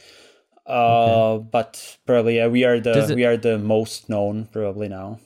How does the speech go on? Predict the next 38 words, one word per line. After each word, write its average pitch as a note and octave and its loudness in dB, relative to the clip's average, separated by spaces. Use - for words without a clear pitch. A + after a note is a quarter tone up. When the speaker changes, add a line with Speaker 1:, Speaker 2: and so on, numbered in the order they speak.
Speaker 2:
So C3+ -4
most C3+ -4
of E3 -6
the D#3 -2
people B2 -2
that G#2 -2
are G2+ 0
going F#2+ -4
to, F#2 0
well, F2 -2
I, F2 -8
I'm A2+ -4
assuming C3 -4
a F#2 -2
lot A#2 0
of G2+ -8
the G2 -4
people F2 -4
that G#2 -2
are F#2 -2
going F#2 -4
to F2+ -4
listen F2 -6
to F2+ -6
this E2+ -8
episode A2 -2
are F#2 0
in G2+ -2
the G2+ -2
U G2 2
S A2+ -4
and F#2 -4
will F#2 0
wonder, F2+ -4
you G2 -10
know, F2+ -6
kind F#2+ -8
of F2 -8